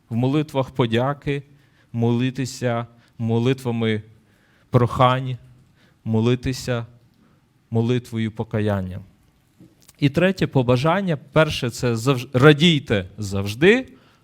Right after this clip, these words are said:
моліться постійно. І третє яке? Дякуйте. Дуже просте побажання. Дякуйте за все. Дякувати, ну, легко сказати «дякую». А чи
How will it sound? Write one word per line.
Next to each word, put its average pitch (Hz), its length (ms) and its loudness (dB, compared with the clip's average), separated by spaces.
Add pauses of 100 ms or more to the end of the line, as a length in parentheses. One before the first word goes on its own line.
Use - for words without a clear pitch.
(180)
моліться 117 640 0
постійно. 202 600 -4
І 131 120 -4
третє 180 380 0
яке? 180 380 -2 (1200)
Дякуйте. 110 760 4 (340)
Дуже 160 320 2
просте 123 400 -2
побажання. 98 640 -6 (300)
Дякуйте 151 760 2
за 123 140 0
все. 101 360 -6 (640)
Дякувати, 180 680 2 (140)
ну, 214 180 2
легко 185 380 0
сказати 151 480 -2
«дякую». 98 760 -2
А 139 120 2
чи 170 420 0